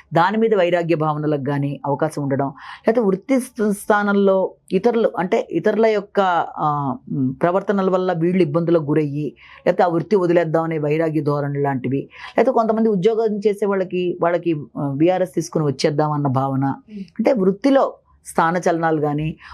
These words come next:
Speaker 1: వృత్తి వదిలేసి వచ్చేద్దాం అనుకున్న భావనలు కానీ, ఇలాంటి వాటన్నిటికీ ఎక్కువ అవకాశం ఉంది. కాబట్టి వీలైనంత వరకు వీళ్ళు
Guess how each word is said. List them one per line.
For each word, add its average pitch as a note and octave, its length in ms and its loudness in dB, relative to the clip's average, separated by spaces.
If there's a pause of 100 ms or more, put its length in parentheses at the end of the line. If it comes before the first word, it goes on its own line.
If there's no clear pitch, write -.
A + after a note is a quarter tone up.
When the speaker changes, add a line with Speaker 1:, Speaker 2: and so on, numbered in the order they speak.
(140)
Speaker 1:
వృత్తి G3 320 2
వదిలేసి A3 440 4
వచ్చేద్దాం F3 400 0
అనుకున్న D#3+ 240 -2
భావనలు C#3+ 480 0
కానీ, C#3+ 380 -2 (260)
ఇలాంటి G3 240 4
వాటన్నిటికీ A3 680 0
ఎక్కువ G3+ 400 0 (120)
అవకాశం F3 400 -2
ఉంది. D#3 120 -2
కాబట్టి C#3+ 520 0 (300)
వీలైనంత F#3+ 380 2
వరకు E3 440 0
వీళ్ళు E3 440 2